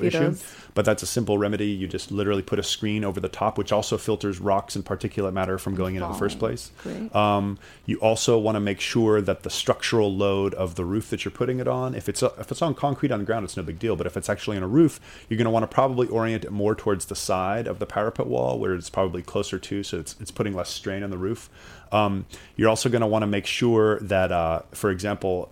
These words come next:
Speaker 1: if it's next to the edge of a parapet wall and you have a tornado, that your fifty-five gallon bucket doesn't get blown twenty feet down into your garden like ours happened in the, uh, on the eighteenth of last month.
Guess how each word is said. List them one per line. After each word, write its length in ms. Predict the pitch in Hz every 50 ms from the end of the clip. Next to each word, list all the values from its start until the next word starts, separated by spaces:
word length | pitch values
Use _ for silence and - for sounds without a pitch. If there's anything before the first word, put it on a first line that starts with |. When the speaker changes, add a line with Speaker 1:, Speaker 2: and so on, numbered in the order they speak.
| - -
Speaker 1:
if 240 | 104 92 - -
it's 180 | 104 98 - -
next 240 | 104 107 - - -
to 140 | - 117 101
the 120 | 95 92
edge 160 | 92 95 107
of 100 | 123 131
a 60 | 143
parapet 380 | - - 143 143 143 - 160 147
wall 260 | 143 135 135 143 147
and 100 | - 98 95
you 80 | 92
have 120 | 92 - -
a 40 |
tornado, 600 | - - - 87 90 95 110 123 147 170 196 202 - - - - - - - -
that 160 | 107 98 -
your 160 | 104 98 90
fifty-five 520 | - - 127 120 - 104 - 107 98 98 95
gallon 280 | 107 104 101 98 95
bucket 280 | 85 107 107 - 113 -
doesn't 240 | - 95 90 98 95
get 220 | 92 87 - 92
blown 640 | 87 98 104 110 117 120 117 110 104 101 98 95 - - - -
twenty 240 | - 120 117 107 98
feet 280 | - - 120 110 98
down 300 | 95 95 92 92 95 98
into 260 | 90 90 92 - -
your 120 | 110 113 123
garden 400 | - 175 190 175 104 98 85 71
like 180 | 64 76 -
ours 240 | - 69 73 78 - -
happened 300 | - - - - - -
in 240 | - - - - -
the, 80 | -
uh, 100 | - - -
on 120 | - 82 80
the 120 | 78 78
eighteenth 320 | 80 - - - 80 -
of 80 | - -
last 220 | - - - -
month. 100 | 78 -